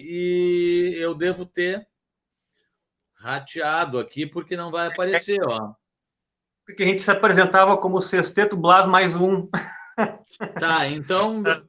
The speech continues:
Speaker 1: perdão, mas tem um... Como é que é o nome do percussionista?
Speaker 2: Sérgio Israel, tá?
Speaker 1: Sérgio
Speaker 2: Queridão
Speaker 1: Israel
Speaker 2: amigo.
Speaker 1: tá junto, turma.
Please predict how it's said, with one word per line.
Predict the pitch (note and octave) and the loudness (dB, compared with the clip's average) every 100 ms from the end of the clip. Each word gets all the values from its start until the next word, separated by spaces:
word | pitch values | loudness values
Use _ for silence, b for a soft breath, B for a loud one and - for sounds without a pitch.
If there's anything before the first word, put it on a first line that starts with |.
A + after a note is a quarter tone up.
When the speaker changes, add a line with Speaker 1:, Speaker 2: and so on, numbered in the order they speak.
| - | -2
Speaker 1:
perdão, | F#3 D3+ E3 G3 A#3+ A#3+ | 0 2 2 2 2 -2
mas | G3 F3 C#3+ - - _ _ | 0 0 -2 -12 -20 _ _
tem | F3+ F3+ G3 | -4 -2 -4
um... | F#3 F3 D#3 | -4 -4 -6
Como | C3+ F#3+ | -2 -2
é | |
que | G#3+ | 0
é | |
o | G3 | -2
nome | G#3+ F#3+ | -2 -2
do | F#3 | -4
percussionista? | D#3 C#3 D3+ D#3+ A3+ - G#3+ _ _ _ _ _ _ _ _ _ | -6 -8 -10 -8 -8 -12 -20 _ _ _ _ _ _ _ _ _
Speaker 2:
Sérgio | - F#3 G#3+ A#3 G3+ | -2 4 6 6 4
Israel, | G#3 F3 F#3 F#3 F3+ F3 E3+ C#3 B2+ _ _ | -2 0 4 6 6 4 2 0 -8 _ _
tá? | C3+ D3 | -4 -4
Speaker 1:
Sérgio | - - F3+ G3 F#3+ | -4 -4 -2 -2 -2
Speaker 2:
Queridão | D3 D#3 | -4 0
Speaker 1:
Israel | E3 F3 F#3 | 4 6 6
Speaker 2:
amigo. | E3 | 4
Speaker 1:
tá | F#3+ C#3 | 0 -2
junto, | D#3+ D#3+ C3+ - _ _ | -6 -6 -8 -14 _ _
turma. | G2 D#2+ D2+ | -14 -14 -20